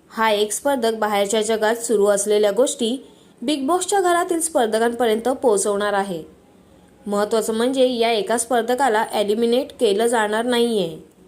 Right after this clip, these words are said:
ही सुवर्ण संधी सना सुलतानला देण्यात आली आहे. त्यामुळे आता या संधीचा फायदा ती कसा उचलते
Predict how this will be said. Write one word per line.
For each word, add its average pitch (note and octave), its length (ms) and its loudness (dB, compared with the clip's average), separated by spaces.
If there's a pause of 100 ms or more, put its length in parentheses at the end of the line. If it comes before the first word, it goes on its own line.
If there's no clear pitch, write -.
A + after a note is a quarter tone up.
(460)
ही F#4+ 100 4
सुवर्ण D4 420 2
संधी D4 500 0
सना A3 440 -2
सुलतानला G#3+ 580 0
देण्यात F#3+ 340 0
आली F#3+ 180 0
आहे. F3+ 340 -4 (800)
त्यामुळे G#3 360 0
आता G3+ 260 2
या G#3 220 4
संधीचा G#3+ 460 0
फायदा G#3 380 0
ती A#3 140 -6
कसा G#3+ 320 -2
उचलते A3 760 0